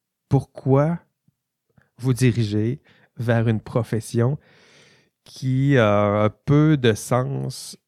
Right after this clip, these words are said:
aurait peu de valeur ? Mais si vous m'écoutez encore, et si vous posez ces questions-là, si ça commence à vous faire, euh, réfléchir,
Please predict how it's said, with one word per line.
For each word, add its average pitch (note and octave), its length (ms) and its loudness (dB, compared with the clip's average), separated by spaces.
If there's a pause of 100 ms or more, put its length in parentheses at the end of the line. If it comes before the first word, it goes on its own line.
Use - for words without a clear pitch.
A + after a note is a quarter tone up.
(160)
aurait B2 460 0
peu C3+ 640 -2
de A2+ 460 -2
valeur ? A2 920 -4 (1080)
Mais E3 300 2
si - 160 -4
vous G#3 100 2
m'écoutez G#3+ 420 2
encore, F3 720 2 (580)
et B2+ 200 2
si - 260 -4
vous D#3+ 220 2
posez F3+ 640 4
ces C#3 200 -2
questions-là, A#2+ 720 0
si D#3 220 -6
ça C3 260 -2
commence D#3+ 720 0
à A2+ 80 -2
vous G#2+ 140 -4
faire, A#2 500 -4
euh, F#2 220 -6
réfléchir, A#2+ 920 -6